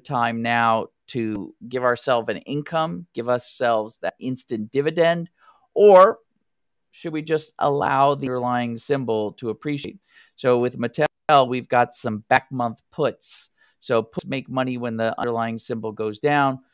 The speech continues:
So that back month put is making money. It's appreciating. We're just, again,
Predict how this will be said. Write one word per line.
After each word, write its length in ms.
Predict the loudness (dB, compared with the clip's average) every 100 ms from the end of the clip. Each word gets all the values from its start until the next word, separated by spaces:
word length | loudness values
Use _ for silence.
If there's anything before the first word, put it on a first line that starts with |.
| _ _
So 400 | 4 6 6 2
that 300 | 2 4 4
back 260 | 4 4 2
month 220 | -2 -2 -2
put 160 | -2
is 140 | -2 -4 -12 _
making 340 | -8 -8 -8 -4
money. 340 | -4 -4 -6
It's 140 | -8 -12
appreciating. 680 | -14 -10 -4 -2 -2 -6 -10 _ _ -10
We're 120 | -6
just, 280 | -4 -6 -6
again, 400 | -4 -2 -2